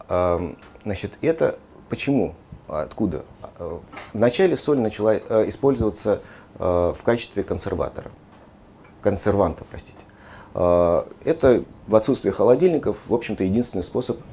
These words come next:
э, сохранить пищу. Но, будучи усилителем вкуса, она понравилась уже и не как консервант.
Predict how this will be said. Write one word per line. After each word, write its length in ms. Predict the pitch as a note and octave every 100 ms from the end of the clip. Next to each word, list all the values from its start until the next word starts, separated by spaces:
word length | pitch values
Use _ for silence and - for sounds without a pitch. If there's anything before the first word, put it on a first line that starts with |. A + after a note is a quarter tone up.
| -
э, 160 | - F#2+
сохранить 580 | - - F2 F#2 F#2 - -
пищу. 280 | E2+ - - - - - - - - - - -
Но, 480 | G#2 A2+ A#2 A#2 A2
будучи 400 | G#2+ C3+ C3+ -
усилителем 520 | B2 - B2+ A#2 A2 A2
вкуса, 440 | - F#3+ - - - - -
она 220 | F2 A#2+
понравилась 580 | - F#2+ G2+ B2 A#2+ A#2+
уже 240 | F2+ F2 -
и 160 | A2+
не 220 | G2 G2
как 240 | F#2+ E2+ -
консервант. 680 | C#2+ - - - - -